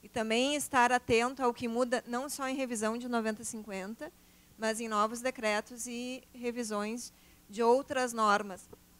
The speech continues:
Normas de, de pisos podotáteis que existem, quais são as outras legislações também que existem relacionadas à acessibilidade, que a gente também tem que atender, que a gente também tem que ter o, o conhecimento, né?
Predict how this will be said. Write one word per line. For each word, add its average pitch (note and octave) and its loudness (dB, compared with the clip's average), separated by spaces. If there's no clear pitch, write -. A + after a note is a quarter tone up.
Normas A3+ 4
de, A#3 4
de G#3 -8
pisos A#3 -2
podotáteis A3+ 2
que - -6
existem, A3 -6
quais B3 0
são C4+ -2
as C#4+ 0
outras C#4 2
legislações A#3+ 0
também A#3 -2
que C4 -6
existem A#3+ -4
relacionadas A#3+ 0
à B3 2
acessibilidade, G#3+ 0
que G#3+ -12
a - -10
gente G3 -10
também G3+ -8
tem C4 -6
que C#4+ -8
atender, B3+ 4
que B3+ -10
a A#3+ -4
gente G#3+ -8
também G#3+ -2
tem A3+ -4
que A3 -12
ter A#3 0
o, A3 2
o A3+ 0
conhecimento, G#3+ 2
né? F3+ -10